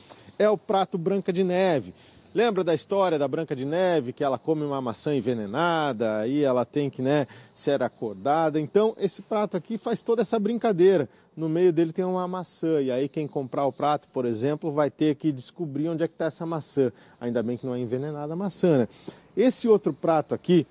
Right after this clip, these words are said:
é o prato que conta a história da princesa e o sapo, que é outro conto dos irmãos Greens, Green. Inclusive, né, olha só que prato bacana, eu vou deixar essa história pra Dona Maria,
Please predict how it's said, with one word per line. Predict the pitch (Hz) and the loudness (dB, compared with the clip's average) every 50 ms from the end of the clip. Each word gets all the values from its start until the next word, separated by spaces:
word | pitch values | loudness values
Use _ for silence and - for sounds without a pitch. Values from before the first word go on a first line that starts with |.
| - - - - - 131 | -10 -20 -20 -16 -4 0
é | 143 | 0
o | 139 - | 0 0
prato | - - 175 180 175 - 180 | 2 2 2 2 2 0 -4
que | - 170 | -8 -8
conta | - - - 185 196 196 185 - - 202 185 180 175 - - - - - - - | -6 2 2 4 4 4 2 2 2 2 2 2 0 -2 -8 -20 -20 -20 -20 -8
a | - 160 165 | -2 0 0
história | 156 - - - - 196 190 196 190 185 190 | 0 0 -2 -8 -2 0 2 2 2 2 2
da | 170 175 170 | 2 2 0
princesa | - _ - 196 185 185 160 - - - - - 180 196 202 185 165 180 | 0 _ -2 0 0 0 -2 -4 -6 -6 0 4 6 6 6 4 2 2
e | 196 | 0
o | 202 185 | 0 0
sapo, | - - - 190 175 175 170 _ - - - - - - - - | 0 -2 0 2 2 2 0 _ -12 -18 -18 -18 -18 -20 -16 -8
que | - | -4
é | 190 | 0
outro | 214 214 220 196 254 - | 2 2 2 2 -2 -6
conto | - - 202 208 202 - 208 | 0 2 2 2 2 0 -4
dos | 185 196 180 202 | -6 -2 0 0
irmãos | 202 196 196 214 214 175 156 | 2 2 2 0 0 -2 0
Greens, | 165 185 196 196 185 139 - - - - - - _ _ - - - - | 0 2 2 2 2 0 -4 -16 -20 -20 -20 -20 _ _ -20 -20 -20 -16
Green. | 127 131 151 185 196 185 156 - 175 | -8 0 2 4 4 4 2 0 -6
Inclusive, | 214 214 - 262 262 240 180 131 127 180 247 285 233 180 165 | -8 -6 -4 -2 0 0 0 0 -2 -2 -2 -2 -2 -2 -4
né, | 143 139 131 | -4 -4 -4
olha | 135 165 196 208 | -6 -4 -6 -6
só | - - 185 185 | -6 -6 -8 -8
que | - | -8
prato | - - 196 170 165 - | -8 -4 -2 -2 -2 -2
bacana, | - 135 113 - - 165 180 170 - - - - - | -2 -4 -4 -2 -2 -2 -2 -2 -6 -10 -20 -14 -2
eu | - 196 185 | 0 0 2
vou | 220 262 | 2 0
deixar | 226 208 160 - - - 190 180 147 110 - - | 0 0 -2 -2 -2 0 0 0 0 -2 -6 -10
essa | 165 127 - - 147 | -12 -10 -4 -4 -4
história | 120 - - - - 151 160 143 120 113 - - - _ _ _ - - - | -4 -4 -4 -2 2 2 2 2 2 -2 -6 -10 -20 _ _ _ -18 -4 0
pra | 131 123 | 0 2
Dona | 123 156 165 165 165 156 | 4 4 4 4 4 2
Maria, | 151 135 127 127 165 190 165 131 104 | 2 0 0 2 4 4 4 4 2